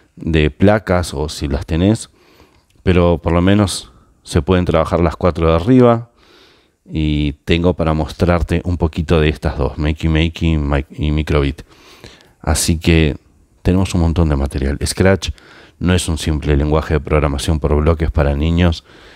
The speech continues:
tiene muchísimo potencial. Si bien es cierto, está dirigido a niños por la gráfica, por la manejabilidad de los bloques, porque es muy amigable en el entorno,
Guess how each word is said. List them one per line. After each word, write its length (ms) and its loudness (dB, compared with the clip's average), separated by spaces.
tiene 180 2
muchísimo 640 2
potencial. 720 0
Si 200 -2
bien 220 6
es 80 2
cierto, 540 2
está 240 0
dirigido 420 2
a 60 2
niños 520 2
por 220 0
la 140 -2
gráfica, 760 0
por 240 0
la 600 0
manejabilidad 1120 2
de 240 -4
los 160 -2
bloques, 680 0
porque 240 -8
es 40 -4
muy 160 2
amigable 560 2
en 80 -4
el 140 -4
entorno, 540 -2